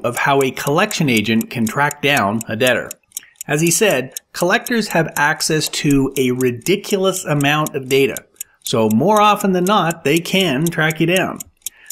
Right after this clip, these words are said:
That's the thirty-second recap of what we discussed today. So what's my advice if you have debt and you're trying to hide from a collection agent? Well, you've got two options. First, you can try to go completely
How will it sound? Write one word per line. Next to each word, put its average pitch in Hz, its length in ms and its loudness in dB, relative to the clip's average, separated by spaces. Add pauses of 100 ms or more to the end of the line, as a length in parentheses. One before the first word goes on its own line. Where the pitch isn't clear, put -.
That's 180 260 2
the 135 140 -4
thirty-second 156 600 0
recap 202 560 0 (100)
of 170 100 0
what 156 160 0
we 139 100 -2
discussed 131 440 -2
today. 113 340 -2 (540)
So 202 260 4
what's 269 380 -4
my 208 180 4
advice 147 420 2
if - 160 -6
you 123 100 2
have 180 400 0
debt 113 320 -2
and 143 140 -2
you're 123 100 0
trying 151 240 -2
to 123 80 0
hide 139 480 0
from 143 160 -2
a 143 60 -4
collection 180 400 0
agent? 87 340 -4 (420)
Well, 220 440 2
you've 170 120 -2
got 175 200 0
two 170 180 2
options. - 480 -2 (380)
First, 202 560 0
you 170 160 -4
can 170 160 2
try 202 260 -2
to 220 80 2
go 165 220 2
completely 135 880 0